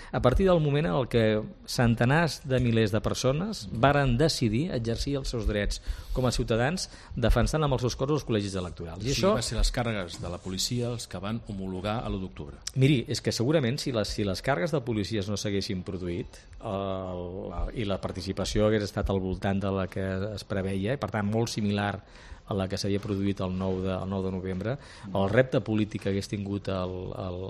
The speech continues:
Speaker 1: el sobiranisme era la gestió d'aquell, d'aquell procés. A partir del moment que la policia decideix carregar, com va carregar amb la que va carregar, i els ciutadans van decidir defensar els col·legis, allò va agafar una altra, una altra, una altra dimensió. I, per tant,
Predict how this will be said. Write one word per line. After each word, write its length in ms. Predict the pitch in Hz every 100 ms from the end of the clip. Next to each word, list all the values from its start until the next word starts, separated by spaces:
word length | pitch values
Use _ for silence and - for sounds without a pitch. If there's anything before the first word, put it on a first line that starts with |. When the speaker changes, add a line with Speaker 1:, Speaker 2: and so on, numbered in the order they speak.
| 92
Speaker 1:
el 120 | 90
sobiranisme 560 | - 101 95 95 98 127
era 140 | 139
la 100 | 113
gestió 480 | 95 95 - 117 113 - - - - - -
d'aquell, 640 | 101 104 - 120 101 90 -
d'aquell 260 | 98 107 95
procés. 540 | 95 - 82 - - - - -
A 100 | -
partir 160 | 113 170
del 80 | 247
moment 180 | 175 123
que 80 | 117
la 100 | 104
policia 400 | 104 98 120 107
decideix 500 | 104 110 104 101 -
carregar, 580 | - 92 90 110 117 101 - - -
com 160 | 95 90
va 100 | 104
carregar 240 | 104 98
amb 100 | 101
la 60 | 101
que 100 | 101
va 100 | 101 95
carregar, 260 | 104 123 -
i 80 | 117
els 140 | 110
ciutadans 360 | 117 110 120 170
van 240 | 202 165
decidir 420 | 123 117 131 139 - - - - - -
defensar 480 | 123 107 107 120
els 80 | 127
col·legis, 560 | - 107 98 104 180 202 -
allò 160 | 123 143
va 80 | 277
agafar 200 | 214 139
una 80 | 104
altra, 280 | 98 104 95 90 90 90 104 -
una 160 | 107 98
altra, 320 | 92 98 92
una 140 | 98
altra 120 | - 95
dimensió. 280 | 120 220
I, 80 | 151
per 100 | 123 120
tant, 200 | 175